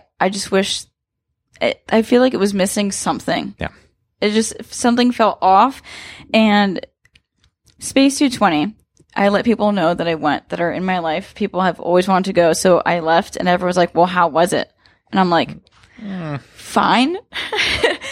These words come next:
Speaker 1: It, my, my one word answer for that is that it's fine. And I'm on this, I'm on the same boat as you, Rhino. Like, I wish I could just order, like,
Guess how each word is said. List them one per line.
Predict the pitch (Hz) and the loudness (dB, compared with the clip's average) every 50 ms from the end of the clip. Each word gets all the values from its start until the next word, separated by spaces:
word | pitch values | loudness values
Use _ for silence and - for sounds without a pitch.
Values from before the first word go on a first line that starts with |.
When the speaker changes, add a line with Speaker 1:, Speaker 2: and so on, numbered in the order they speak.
| - - - - - | -14 -14 -12 -2 0
Speaker 1:
It, | 262 277 - - - _ _ - | 2 2 2 0 -6 _ _ -14
my, | 214 220 226 226 220 208 202 208 202 - - - | -8 -2 0 2 2 2 2 2 0 -2 -4 -2
my | 214 220 | 0 0
one | 214 202 208 214 220 214 | 0 2 2 0 0 2
word | 185 202 190 175 | 0 0 0 0
answer | 190 190 - - | 0 -2 -4 -6
for | - 190 | -4 -2
that | 165 - | -2 -2
is | - 196 | 0 0
that | 202 180 - - _ - | 0 0 0 -2 _ -2
it's | 208 202 - - - | -2 -2 -2 -8 -12
fine. | - - - - 202 196 180 170 185 220 240 269 294 330 320 - - - - - _ _ | -14 -12 -2 0 2 2 4 4 4 4 4 4 4 4 2 -2 -8 -20 -20 -20 _ _
And | - 220 214 208 208 196 196 185 175 165 - - - _ _ _ _ _ _ _ _ _ _ _ _ | 0 0 2 2 2 2 0 0 -2 -6 -10 -12 -18 _ _ _ _ _ _ _ _ _ _ _ _
I'm | - 202 220 247 277 | 0 2 4 4 4
on | 294 294 | 4 4
this, | 269 247 - - - _ | 2 0 -2 -6 -10 _
I'm | - 240 254 277 | -4 -2 2 2
on | 311 320 311 | 2 2 2
the | 320 294 269 | 0 0 0
same | - 247 247 254 247 226 | 0 0 0 0 0 2
boat | 220 202 208 202 - - | 2 4 4 4 2 0
as | 180 180 190 | -2 -4 -4
you, | 190 190 180 | -4 -2 0
Rhino. | 185 180 180 180 175 | 0 0 0 0 0
Like, | 185 190 - | 0 -2 0
I | - 196 220 | 0 0 2
wish | 226 220 220 - | 2 2 0 0
I | 226 220 | -2 -2
could | 226 220 | -2 -4
just | 202 - | -4 -6
order, | - - 196 185 190 185 | -4 -4 -2 -2 -2 -2
like, | 180 180 180 175 - | 0 0 0 0 -2